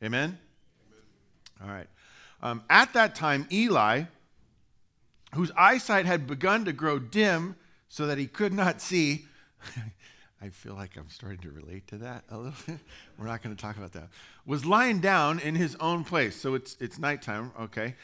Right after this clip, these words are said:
Speaker 1: The lamp of God had not yet gone out. Love that. It's a fancy way of saying what? The lamp of God had not yet gone out. Sun hasn't gone down yet, maybe?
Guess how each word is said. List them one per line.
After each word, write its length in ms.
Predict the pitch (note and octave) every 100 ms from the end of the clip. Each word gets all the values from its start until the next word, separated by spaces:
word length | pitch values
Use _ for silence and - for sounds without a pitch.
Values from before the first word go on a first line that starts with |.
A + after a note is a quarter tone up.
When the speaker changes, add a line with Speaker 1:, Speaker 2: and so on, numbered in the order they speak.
| - -
Speaker 1:
The 100 | D3
lamp 340 | D3 F3+ A#3
of 140 | A3 D3
God 460 | D#3 D3 D#3 D#3 - -
had 180 | D3 C#3
not 380 | C#3 D#3+ F#3+ E3
yet 260 | E3+ D3
gone 300 | C3+ C#3+ C3
out. 320 | C#3 A2+ A2 - _ - _ _ _ _ _ _ _ _ -
Love 360 | F2+ G2+ F#2+ D#2
that. 240 | C#2+ - - _ _ _ _ _ _ _ _ _ _ _ _ _
It's 80 | -
a 80 |
fancy 640 | E2+ - A2+ A2 G2 - F2
way 320 | F2+ E2+ D#2
of 120 | D2+
saying 400 | - F2 D#2+ D#2
what? 220 | D#2+ D2 - _ _ _ _ _ _ _ _ _ _ _ _ _ F2+
The 80 |
lamp 400 | E2 F#2 G#2 G#2
of 160 | G2 E2+
God 320 | G2+ G2 G2
had 140 | F2+ F2
not 320 | G2+ F#2+ F#2
yet 240 | F#2+ F2+
gone 220 | F2+ F2
out. 180 | G2 F#2 - _ -
Sun 300 | - A#2 A#2+
hasn't 360 | A#2+ A#2 G#2
gone 260 | G2 A2+ G#2
down 360 | G#2 B2 D3
yet, 240 | C#3+ D3+ C#3+
maybe? 340 | C#3+ D#3+ E3+